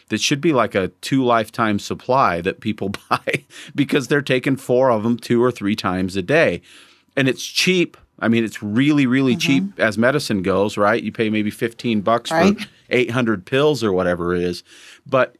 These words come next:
Speaker 1: you said something that I think is only half the story, and I think it's really important. With, with Curamed in particular, the research that's been done on,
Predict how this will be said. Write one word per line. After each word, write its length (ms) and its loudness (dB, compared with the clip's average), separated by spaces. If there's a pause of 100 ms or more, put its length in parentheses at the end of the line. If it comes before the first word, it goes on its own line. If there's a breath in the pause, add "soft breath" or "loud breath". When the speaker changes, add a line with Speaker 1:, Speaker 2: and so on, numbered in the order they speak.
(180)
Speaker 1:
you 240 0
said 300 0
something 400 0
that 160 0
I 140 2
think 200 -4
is 140 -2
only 220 0
half 380 -2
the 80 -8
story, 520 0
and 100 -2
I 60 -4
think 160 -10
it's 180 -10
really 220 2
important. 560 -2 (340 soft breath)
With, 380 -2 (100)
with 460 0
Curamed 540 2
in 120 0
particular, 680 -2
the 180 -6
research 480 -2
that's 140 -8
been 180 -2
done 240 0
on, 480 0